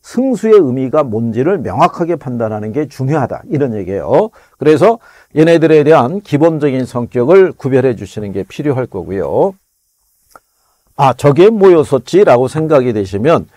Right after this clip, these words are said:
우리가 이론 강의에서 좀 더 상세하게 정리를 해놨으니까 그거를 가지고, 예, 추가로 정리하시면 되겠고 기본적인 내용 정도는 알아두셔야 된다는 얘기죠.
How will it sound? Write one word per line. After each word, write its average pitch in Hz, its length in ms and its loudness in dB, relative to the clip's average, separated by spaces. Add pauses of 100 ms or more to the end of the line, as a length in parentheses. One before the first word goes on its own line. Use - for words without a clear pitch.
(180)
우리가 151 300 4
이론 170 500 2
강의에서 127 800 -2
좀 117 180 -8
더 131 120 -2
상세하게 156 720 -2
정리를 113 360 -6
해놨으니까 110 640 -4 (260)
그거를 180 380 4
가지고, 120 560 -2 (260)
예, 127 200 0
추가로 147 500 2
정리하시면 113 680 -6
되겠고 90 440 -4 (220)
기본적인 185 640 2
내용 113 260 -2
정도는 110 480 -4
알아두셔야 131 520 -2
된다는 92 400 -4
얘기죠. 98 580 -2